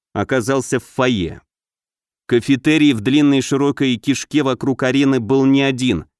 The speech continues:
и поиски немного затянулись. Полина обнаружилась в третьем по счету. Она стояла у высокого столика, на котором исходили паром два стаканчика с кофе, и набирала что-то в телефоне.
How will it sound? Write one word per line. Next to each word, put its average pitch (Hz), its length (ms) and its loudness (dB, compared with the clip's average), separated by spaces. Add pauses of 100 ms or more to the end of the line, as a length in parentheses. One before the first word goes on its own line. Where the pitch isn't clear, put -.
(240)
и 110 100 0
поиски 170 540 2
немного 151 480 4
затянулись. 117 840 -2 (760)
Полина 147 440 2
обнаружилась 139 720 0
в - 80 -20
третьем 127 420 0
по 104 140 -2
счету. 87 520 -6 (380)
Она 131 340 0
стояла 139 480 0
у 131 120 2
высокого 123 520 -2
столика, 123 640 -2 (280)
на 101 160 -2
котором 151 440 0
исходили 139 520 -2
паром 139 460 -2 (200)
два 113 300 -2
стаканчика 151 720 -2
с - 100 -10
кофе, 156 440 -2 (320)
и 185 80 2
набирала 156 560 0
что-то 127 380 -4
в - 80 -10
телефоне. 95 680 -2